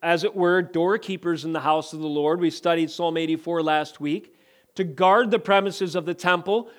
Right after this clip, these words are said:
from the unholy and the profane. Nothing unclean was to enter the premises, but they also were to work. They were to obey the Lord and present themselves during the ceremonies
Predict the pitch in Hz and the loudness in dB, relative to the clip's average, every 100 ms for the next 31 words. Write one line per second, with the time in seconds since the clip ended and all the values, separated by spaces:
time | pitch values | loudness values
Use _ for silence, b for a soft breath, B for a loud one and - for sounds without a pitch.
0 | B - 190 175 170 196 196 156 180 175 | B 0 0 0 0 0 0 0 2 2
1 | 185 220 b b b 170 180 175 170 151 | 2 -2 b b b 0 2 -2 -2 -2
2 | - 160 160 226 220 b - 196 202 202 | 0 0 0 -4 -12 b 0 0 2 0
3 | 185 180 214 269 - 226 240 196 175 170 | 0 2 2 0 -2 -2 0 2 2 0
4 | 180 - 190 202 196 180 B B - 143 | -2 -2 -2 -2 -2 -2 B B -10 -4
5 | 165 160 156 196 220 208 b b b 175 | 0 0 -2 -4 -4 -6 b b b 0
6 | 175 185 190 247 196 170 165 165 175 175 | 2 4 4 2 2 0 0 -2 -2 2
7 | 247 208 - 151 160 180 185 196 180 147 | 2 0 -2 -2 0 -2 0 2 2 2
8 | 208 269 233 190 170 190 B B B 185 | 2 2 0 2 2 2 B B B -2
9 | 185 190 165 202 240 233 196 185 - 160 | 0 -2 2 2 2 0 -4 -2 2 4
10 | 180 208 b b b 170 180 160 - - | 4 2 b b b 0 0 0 -6 0
11 | 208 214 214 202 208 240 262 | 4 4 4 2 2 0 -6